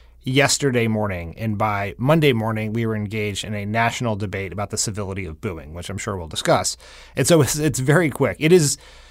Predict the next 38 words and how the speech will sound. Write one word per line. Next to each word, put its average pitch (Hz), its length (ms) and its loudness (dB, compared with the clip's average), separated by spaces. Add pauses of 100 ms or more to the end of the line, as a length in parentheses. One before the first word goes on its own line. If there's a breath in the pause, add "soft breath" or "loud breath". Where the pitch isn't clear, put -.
(500 soft breath)
like, 170 260 2
I 185 100 4
sort 214 200 6
of - 80 2
hate 160 340 4
this 143 160 2
competition 131 540 2
that's 113 100 -4
been 120 80 -4
happening 120 320 0
online 107 480 0
where 101 140 -4
Trump 120 300 0
wants 139 300 4
this 135 280 2
to 123 120 -2
be 113 220 0
his 117 320 0
quote-unquote 117 460 -2
bin 107 180 -2
Laden 135 260 4
moment, 117 420 0 (520 soft breath)
and 131 220 0
then 107 520 0
Democrats 139 640 4
want 113 180 0
to 98 340 -6
explain, 117 720 -2
want 117 200 -2
to - 80 -8
fight 143 220 4
about 113 420 2 (300 soft breath)
which 139 360 2
terrorist 127 480 2
killing 117 280 0
was 104 160 -4
more 107 160 -2
significant. 143 680 -2